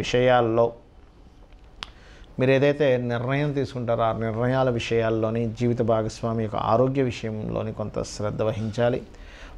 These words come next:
మరియు మరొక విషయం ఏంటంటే, ఇక్కడ పూర్వీకుల ఆస్తులకు సంబంధించినటువంటి వివాదాలు చాలా మటుకు తగ్గేటువంటి ఆస్కారం కనిపిస్తుంది. మరియు రాజకీయ నాయకులకి, రాజకీయాల్లో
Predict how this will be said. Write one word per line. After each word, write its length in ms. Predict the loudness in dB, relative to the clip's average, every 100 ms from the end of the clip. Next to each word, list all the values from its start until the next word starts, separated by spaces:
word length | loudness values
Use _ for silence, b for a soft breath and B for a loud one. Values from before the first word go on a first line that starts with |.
| 0
మరియు 260 | 4 6 6 4 0 B B B 2
మరొక 200 | 2 4 0
విషయం 220 | 0 -2 -2
ఏంటంటే, 300 | -2 0 0 0
ఇక్కడ 180 | 2 4 4 0 -2
పూర్వీకుల 440 | 0 2 2 0 0
ఆస్తులకు 420 | 0 -2 -2 0 0
సంబంధించినటువంటి 960 | 0 0 0 -2 -2 -2 0 0 0 0 2
వివాదాలు 460 | 4 4 4 0 -2
చాలా 260 | 0 2 2
మటుకు 220 | 0 -4 -2
తగ్గేటువంటి 520 | -4 0 0 0 -2 -2
ఆస్కారం 400 | -2 -2 -2 -2 -4
కనిపిస్తుంది. 600 | -4 -4 -6 -6 -2 -2 -4 -14 B B B B B B B -2 2
మరియు 240 | 4 6 4 4
రాజకీయ 520 | 4 4 2 2 4 4 2
నాయకులకి, 520 | 2 0 -2 -2 0 2
రాజకీయాల్లో 680 | 0 -2 -4 0 0 0